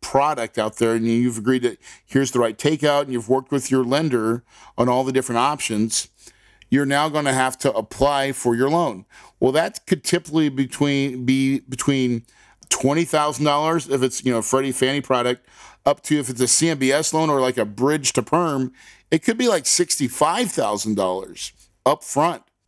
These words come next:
Um, so that's a big chunk of money. Well,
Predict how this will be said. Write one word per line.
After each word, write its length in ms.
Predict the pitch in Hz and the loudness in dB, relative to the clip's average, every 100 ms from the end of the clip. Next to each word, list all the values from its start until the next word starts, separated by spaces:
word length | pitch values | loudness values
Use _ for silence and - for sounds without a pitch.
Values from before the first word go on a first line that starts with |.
| - | -4
Um, 320 | 147 143 131 | 0 0 -2
so 280 | 131 - 147 | -2 0 0
that's 320 | 131 139 160 | 2 0 2
a 60 | 175 | -2
big 400 | 131 - 156 156 | -2 -2 -2 0
chunk 280 | - 147 143 | 0 0 0
of 80 | 143 | 0
money. 300 | 180 151 107 | 0 -2 -2
Well, 420 | 120 139 156 | 2 2 0